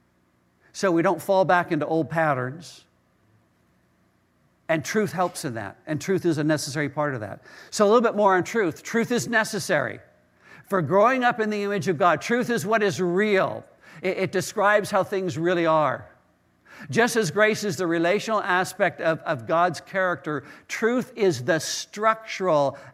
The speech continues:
aspect of his character. In other words, God's truth contains the form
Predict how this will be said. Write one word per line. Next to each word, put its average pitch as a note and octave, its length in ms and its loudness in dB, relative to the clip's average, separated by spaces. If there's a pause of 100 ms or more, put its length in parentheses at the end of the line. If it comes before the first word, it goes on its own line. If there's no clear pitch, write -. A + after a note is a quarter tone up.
(120)
aspect D#3+ 760 -2
of D3+ 160 -2
his C3+ 240 -6
character. C3 800 -8 (220)
In E3 140 0
other F3 180 2
words, D#3+ 240 0
God's F#3 420 2
truth G3+ 380 -4
contains F#3+ 680 -6
the D#3+ 120 -8
form D3+ 720 -2